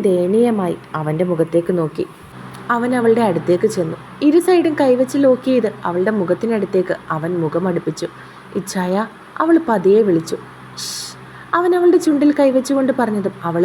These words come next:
ദയനീയമായി അവനെ നോക്കി. അവൻ ഒരു കൈ കൊണ്ട് അവളുടെ കയ്യിലിരുന്ന പാൽ ഗ്ലാസ് വാങ്ങി, പിന്നെ അതെടുത്ത്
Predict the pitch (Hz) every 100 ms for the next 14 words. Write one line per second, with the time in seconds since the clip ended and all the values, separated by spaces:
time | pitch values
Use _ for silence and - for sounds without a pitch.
0 | 185 175 165 180 214 208 190 170 165 165
1 | 151 160 - - - - - 285 311 320
2 | 311 311 285 277 226 - 180 180 208 202
3 | 175 175 208 190 185 269 254 240 233 254
4 | 254 247 196 170 156 - 180 165 185 185
5 | 196 190 196